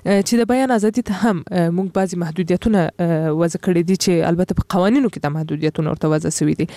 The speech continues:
او هغه محدودیتونه، اه، زه نوم اخلم درې محدود-، اساسي محدودیتونه دي. اول دا چې، اه، د بیان ازادي، اه، مطلقیت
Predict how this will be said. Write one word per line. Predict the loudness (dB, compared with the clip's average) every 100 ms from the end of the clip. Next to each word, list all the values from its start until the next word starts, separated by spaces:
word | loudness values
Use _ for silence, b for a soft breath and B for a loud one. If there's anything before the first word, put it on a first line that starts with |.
| B B B 0
او | 2
هغه | 2 2
محدودیتونه، | 2 2 0 0 0 2 2 2
اه، | 2 2 2
زه | 2 2 2 4
نوم | 4 2
اخلم | 2 0 0 0
درې | 0 2
محدود-، | 0 -4 -4
اساسي | -4 -2 0
محدودیتونه | 2 2 0 0 0 2 0
دي. | 2 2 0 _ B
اول | 0 4 4 2 -2 -2
دا | 0 2
چې، | 2 0 -2 _ -4
اه، | 2 4
د | 4
بیان | 2 2 2 0
ازادي، | 2 2 2 2 0 B B B
اه، | 2 4 4
مطلقیت | 2 2 0 -2 2 0 0